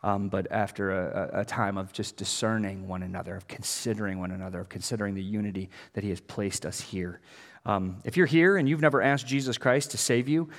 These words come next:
I'd encourage you to skip communion, um, but please know that you can also be brought into the body of Christ by faith in what Jesus Christ has done to wash your sins away. So come and see me after the service, or come and talk to Dave, or come and talk to Jesse, the elder on duty,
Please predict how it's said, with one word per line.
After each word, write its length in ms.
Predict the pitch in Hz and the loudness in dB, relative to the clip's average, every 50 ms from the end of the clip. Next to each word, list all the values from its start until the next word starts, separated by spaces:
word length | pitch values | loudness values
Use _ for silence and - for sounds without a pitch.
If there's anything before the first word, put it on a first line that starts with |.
| - - | -6 0
I'd 100 | 110 117 | 2 2
encourage 380 | 117 110 113 - 131 127 131 135 | 2 2 0 0 0 0 0 0
you 60 | 131 | -2
to 80 | 104 110 | -2 0
skip 520 | - - - 143 156 156 - - - - | -2 -2 2 2 2 2 0 -8 -16 -2
communion, 540 | - 170 151 151 156 160 165 170 175 185 175 - - - - - | 0 2 4 4 4 4 4 4 2 2 -2 -6 -12 -18 -18 0
um, 200 | - 117 113 113 | 2 4 4 6
but 120 | 113 - - | 4 2 0
please 280 | - - 139 135 120 | 2 2 2 4 4
know 240 | 127 127 123 127 127 | 4 4 6 4 4
that 160 | 120 123 107 | 4 2 2
you 320 | 104 127 131 131 131 131 123 | 4 4 4 6 4 4 2
can 240 | - - 135 120 110 | 0 -2 -2 0 2
also 280 | 113 120 120 - 123 | 2 2 2 2 0
be 100 | 110 113 | 0 2
brought 280 | 101 113 113 113 110 107 | 4 6 6 6 6 6
into 220 | 107 107 110 - | 2 -2 -2 -4
the 80 | 113 110 | -4 2
body 300 | 101 110 104 104 104 95 | 4 4 4 4 2 -2
of 120 | 87 - | -2 -6
Christ 420 | - - 123 110 107 107 - - - | 0 2 4 4 4 2 -2 -4 -2
by 160 | - 90 92 | -2 -2 -2
faith 540 | - - - - 113 120 123 120 - - - - - - - | -4 -4 0 2 2 2 2 0 -6 -12 -16 -18 -20 -20 -4
in 140 | - 117 117 | -2 0 0
what 120 | 107 95 - | 2 0 -2
Jesus 360 | 104 117 107 98 110 101 - | -2 -4 -4 -4 -4 -6 -6
Christ 340 | - - 101 95 - - - | -4 -4 -4 -4 -4 -4 -2
has 220 | 107 104 110 110 | -2 -2 0 2
done 320 | - 113 113 120 151 156 147 - - - _ _ _ _ | 4 4 4 4 0 -2 -8 -14 -20 -20 _ _ _ _
to 100 | - - | -4 0
wash 260 | 113 107 104 104 - - | 2 2 2 2 0 -2
your 80 | 110 | -4
sins 280 | - - 120 107 107 110 | -2 0 0 0 2 2
away. 260 | 110 113 113 113 110 - - - - | 4 4 4 2 2 -2 -10 -14 0
So 100 | - 165 | 2 4
come 160 | - 208 214 | 6 6 6
and 80 | 202 - | 6 6
see 180 | - 196 202 | 4 4 6
me 260 | 190 190 190 190 180 185 - - - - | 6 6 6 4 4 0 -6 -14 -14 0
after 300 | - - 151 165 - 185 | 4 6 6 6 6 4
the 80 | 165 156 | 2 2
service, 400 | 151 - 180 170 165 170 165 - | 4 6 6 8 8 6 4 2
or 60 | 120 | 0
come 120 | - 147 147 | 2 2 2
and 60 | 131 | 6
talk 200 | - 151 139 - | 6 6 6 6
to 60 | 127 | 2
Dave, 480 | 117 131 151 151 151 151 151 151 131 123 | 4 6 6 6 8 6 4 2 2 2
or 140 | 107 107 | 2 2
come 220 | 107 - - 139 127 | 2 0 0 0 0
and 80 | 117 | 2
talk 180 | - 135 123 - | 4 4 4 4
to 80 | - 107 | 2 -2
Jesse, 440 | 101 127 131 127 123 - 135 127 120 | 4 6 6 6 6 4 0 0 2
the 100 | 123 117 | 4 4
elder 180 | 113 113 117 | 6 6 6
on 140 | 113 113 110 | 4 4 4
duty, 320 | 110 120 117 120 120 117 | 2 2 4 4 2 2